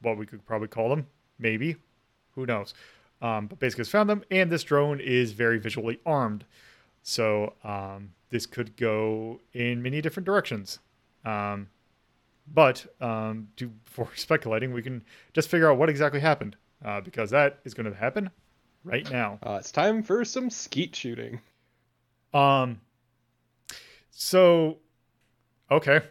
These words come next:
Speaker 1: Um,
Speaker 2: It's right next to me, and I have the shotgun.
Speaker 1: Uh,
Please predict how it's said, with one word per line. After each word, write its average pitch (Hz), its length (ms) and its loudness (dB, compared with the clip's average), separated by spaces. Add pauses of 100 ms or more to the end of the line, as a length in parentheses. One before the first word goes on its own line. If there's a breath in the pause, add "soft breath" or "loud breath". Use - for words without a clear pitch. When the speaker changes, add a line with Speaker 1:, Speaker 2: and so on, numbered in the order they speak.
(360)
Speaker 1:
Um, 139 500 2 (840)
Speaker 2:
It's - 160 -16
right 180 160 6
next 185 240 4
to 147 80 -4
me, 147 100 2
and 135 80 2
I 143 60 4
have 165 280 2
the 139 80 0
shotgun. 139 540 0 (840 soft breath)
Speaker 1:
Uh, 185 880 6